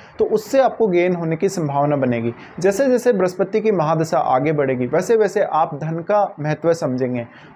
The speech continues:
आप investment का महत्व समझेंगे और अपनी life को आप एक बहुत ही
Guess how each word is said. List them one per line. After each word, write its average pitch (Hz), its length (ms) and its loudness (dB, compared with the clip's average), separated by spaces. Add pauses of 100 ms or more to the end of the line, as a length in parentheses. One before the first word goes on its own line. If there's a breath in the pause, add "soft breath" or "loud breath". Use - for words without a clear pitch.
आप 175 280 0
investment 208 560 0
का 208 120 2
महत्व 165 340 0
समझेंगे 135 480 -2 (100)
और 196 240 0
अपनी 226 340 0
life 190 260 2
को 196 360 -4
आप 180 220 0
एक 196 160 -2
बहुत 180 420 -6
ही 233 160 -4